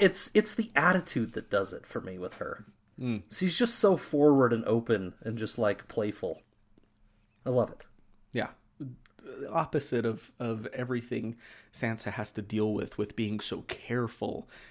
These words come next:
Speaker 2: and
Speaker 1: Yes.
Speaker 2: always have to watch every word that she says. And
Speaker 1: Yes.
Speaker 2: so it's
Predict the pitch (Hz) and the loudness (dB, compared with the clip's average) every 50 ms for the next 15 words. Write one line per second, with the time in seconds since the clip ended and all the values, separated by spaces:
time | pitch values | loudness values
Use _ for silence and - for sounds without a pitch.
0 | - _ - 110 107 113 107 95 - - - 117 113 117 113 - 120 - - 110 | -20 _ -10 -4 0 0 0 0 0 -4 -6 -4 -4 -4 -4 -4 -6 -4 -4 -4
1 | 107 - - 123 123 117 104 110 110 110 107 - - - - - 123 120 120 131 | -4 -4 -8 -10 -8 -4 -2 -2 -2 -2 -4 -6 -6 -8 -6 -4 -4 -4 0 0
2 | 123 120 113 113 110 113 110 110 - - - - - 107 107 - - 110 104 104 | 0 0 0 0 -2 -2 -2 -4 -6 -8 -8 -6 -6 -6 -6 -6 -4 -2 -2 -2
3 | 101 - - - - - - - - - - - - - - - - 107 107 104 | -2 -4 -8 -12 -12 -14 -16 -18 -20 -20 -20 -20 -20 -20 -18 -12 -8 -6 -4 -4
4 | - - 107 110 107 107 110 110 - - - - | -2 -2 -2 -2 -2 -2 -2 -4 -6 -8 -12 -12